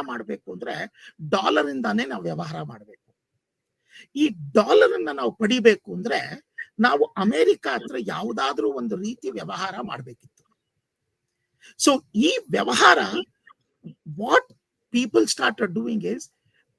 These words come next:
ಅಮೆರಿಕ ಜೊತೆ ನಮಗೆ ಬಲವಂತವಾಗಾದ್ರೂ ನಾವು ವ್ಯವಹಾರ ಮಾಡ್ಲೇಬೇಕಾಯ್ತು. ಇದರಿಂದ ಏನಾಯ್ತು, ಜನಗಳು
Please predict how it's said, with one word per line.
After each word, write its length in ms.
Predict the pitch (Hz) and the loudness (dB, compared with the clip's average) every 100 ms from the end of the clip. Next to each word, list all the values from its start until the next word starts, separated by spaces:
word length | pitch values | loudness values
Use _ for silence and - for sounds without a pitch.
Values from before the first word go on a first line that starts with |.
| _ | _
ಅಮೆರಿಕ 480 | 165 202 269 214 - 285 | 0 2 4 2 0 -2
ಜೊತೆ 280 | 240 240 254 | -2 -6 -6
ನಮಗೆ 280 | 247 - 220 | -6 -6 -6
ಬಲವಂತವಾಗಾದ್ರೂ 1080 | 156 127 160 226 277 143 - 123 233 - - | -6 -6 -2 -2 -4 -8 -8 -6 -6 -8 -6
ನಾವು 160 | 233 151 | -6 -6
ವ್ಯವಹಾರ 400 | - 185 202 202 | -6 -4 -2 -2
ಮಾಡ್ಲೇಬೇಕಾಯ್ತು. 1000 | 220 143 170 196 185 - - 117 - _ _ _ _ _ _ _ - | -4 -4 0 2 2 0 -10 -14 -16 _ _ _ _ _ _ _ -2
ಇದರಿಂದ 340 | 214 381 415 339 | 6 6 6 4
ಏನಾಯ್ತು, 600 | 269 247 196 180 262 185 - - _ _ 156 | 2 0 -2 -2 -4 -4 -8 -14 _ _ -4
ಜನಗಳು 680 | 156 220 320 - 240 214 | 0 2 2 2 2 -2